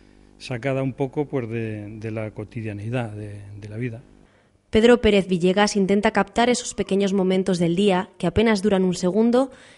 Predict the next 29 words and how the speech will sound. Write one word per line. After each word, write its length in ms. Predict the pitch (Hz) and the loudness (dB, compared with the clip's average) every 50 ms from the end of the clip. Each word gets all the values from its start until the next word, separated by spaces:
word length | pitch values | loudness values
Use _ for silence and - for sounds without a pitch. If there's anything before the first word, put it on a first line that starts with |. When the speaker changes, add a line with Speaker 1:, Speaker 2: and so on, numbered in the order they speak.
| - _ | -20 _
Speaker 2:
y 60 | - | -8
que 100 | - 190 | -6 -4
se 100 | - 202 | -4 0
convierten 480 | - 202 202 208 240 262 262 - 285 247 | 2 2 4 4 4 4 4 4 4 4
en 100 | 208 190 | 6 6
mágicos 480 | 190 190 190 - 220 208 233 226 - | 4 2 0 -2 -2 0 0 0 2
a 80 | 208 196 | 0 0
través 360 | - 170 165 175 185 190 180 | 0 0 2 4 4 2 2
de 100 | 185 180 | 2 2
la 80 | 175 165 | 2 2
luz, 320 | 170 180 202 208 - - - | 2 2 2 0 -2 -4 -6
el 140 | 185 175 | -4 -2
ambiente 460 | 170 160 170 180 190 190 196 190 208 196 | -2 -2 0 2 2 2 2 2 2 2
o 40 | |
la 100 | 190 170 | 2 2
situación. 760 | 170 - - 175 165 160 - - 214 202 185 170 165 165 - - - _ - - - - _ - | 0 -2 -4 -4 -6 -4 -2 0 0 2 2 0 -2 -4 -6 -12 -20 _ -20 -20 -20 -20 _ -8
Se 180 | - - 202 | -2 -2 0
trata 300 | 202 220 247 247 277 269 | 2 2 2 4 4 4
de 120 | 240 220 190 | 4 4 2
destellos 560 | 185 170 - - 214 208 208 226 233 226 - | 2 0 0 0 0 2 2 0 0 -2 -2
que 120 | - 196 | -6 -6
solo 260 | - - 202 208 196 | -2 2 2 2 2
pueden 280 | - 208 196 185 180 175 | 2 2 0 2 0 0
ser 240 | 170 - 202 202 196 | 0 0 0 0 0
captados 580 | - 180 175 - - - 196 202 208 214 196 190 | 0 -2 -4 -2 0 2 2 4 4 2 2 2
gracias 440 | 190 190 180 180 - 214 196 - 190 | 2 2 0 0 0 -2 -2 0 0
a 40 | |
la 100 | 180 170 | 0 0
fotografía, 800 | - - 175 - 170 165 165 165 - - 226 214 185 170 165 | 0 -2 -2 0 2 2 2 0 0 2 2 2 2 2 0